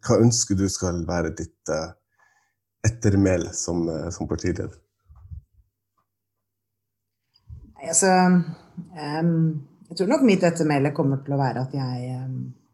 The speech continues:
Speaker 2: tok partiet, eh, i-,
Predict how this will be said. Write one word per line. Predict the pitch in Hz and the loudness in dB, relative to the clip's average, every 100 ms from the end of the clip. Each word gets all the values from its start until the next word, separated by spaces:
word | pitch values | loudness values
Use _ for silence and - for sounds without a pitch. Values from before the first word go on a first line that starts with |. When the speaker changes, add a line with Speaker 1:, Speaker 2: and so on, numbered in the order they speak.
| _ _ _ _ | _ _ _ _
Speaker 2:
tok | - 139 - | -20 -20 -8
partiet, | 139 139 127 131 131 139 143 - - | -2 0 0 2 2 0 -2 -8 -14
eh, | 127 143 156 - - 160 170 170 175 - _ _ _ _ _ _ _ _ | -12 -12 -14 -20 -20 -18 -16 -16 -18 -20 _ _ _ _ _ _ _ _
i-, | 160 | -6